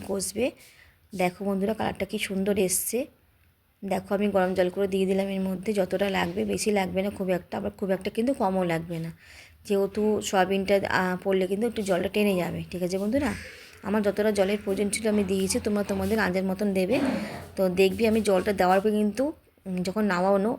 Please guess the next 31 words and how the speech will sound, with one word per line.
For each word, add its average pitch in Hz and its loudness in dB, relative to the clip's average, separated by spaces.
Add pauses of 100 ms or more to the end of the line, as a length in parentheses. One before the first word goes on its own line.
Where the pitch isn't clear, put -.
নামাবো, 185 2
নামানোর 190 2
পর 202 0
কিন্তু 208 0
দেখবি 196 -2
পুরো 240 0
টেনে 185 0
গেছে। 180 -2 (540)
দেখো, 180 2
কাটলেটটা 202 0
তোমাদের 202 2
দেখিয়ে 190 -2
দিই, 214 2
সয়াবিনের 196 0
কাটলেটটা। 190 -4 (540)
দেখতেই 185 -4
পাচ্ছ 202 0
কত 190 -2
সুন্দর 208 0
হয়েছে। 196 2
যদি 196 0
তোমরা 208 0
সস 202 2
দিয়ে 214 -2
খেতে 196 -2
চাও 208 4
তাও 196 -2
ভালো 196 0
লাগবে 196 0
খেতে 196 -4
বন্ধুরা। 185 -2